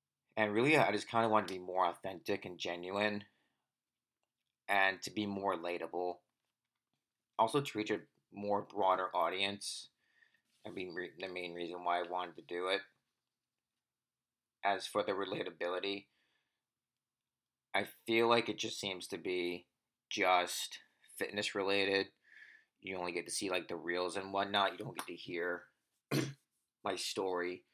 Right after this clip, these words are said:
and things that I've had to go through in my life and my personal life. So I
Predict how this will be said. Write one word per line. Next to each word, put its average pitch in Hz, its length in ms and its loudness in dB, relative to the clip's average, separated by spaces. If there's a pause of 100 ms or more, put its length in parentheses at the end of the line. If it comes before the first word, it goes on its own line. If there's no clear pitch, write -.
(1040)
and 101 180 -2
things 98 360 -8
that 90 180 -6
I've 95 240 4
had 92 240 -2
to - 80 -10
go 92 240 -2
through 87 460 -2 (1300)
in 98 220 -2
my 95 240 4
life 90 240 2 (100)
and 95 120 -6
my 92 100 -4
personal 104 500 2
life. 85 440 -4 (1500)
So - 220 -2
I 98 100 4